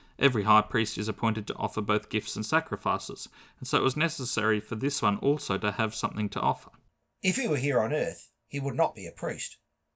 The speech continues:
Speaker 2: for there are already men who offer the gifts prescribed by the law. They serve at a sanctuary that is a copy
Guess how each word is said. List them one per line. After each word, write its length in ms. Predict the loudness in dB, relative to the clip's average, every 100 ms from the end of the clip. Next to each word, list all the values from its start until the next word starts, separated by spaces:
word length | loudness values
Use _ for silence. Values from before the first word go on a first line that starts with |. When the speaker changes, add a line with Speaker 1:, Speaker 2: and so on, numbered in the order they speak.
| _ _
Speaker 2:
for 160 | -8 -2
there 160 | 0
are 160 | 2 2
already 260 | 2 0
men 260 | -6 -8 -6
who 200 | -6 -4
offer 220 | -4 -4
the 100 | -12
gifts 340 | -8 -10 -8 -8
prescribed 520 | -6 -2 0 0 0
by 120 | -4
the 80 | -4
law. 360 | -8 -8 -8 _ -20 _ _ _
They 140 | 0
serve 260 | 2 2 0
at 60 | -2
a 60 |
sanctuary 440 | 0 0 -2 -8 -8
that 120 | -8
is 140 | -8
a 40 | -10
copy 480 | -8 -8 -8 -14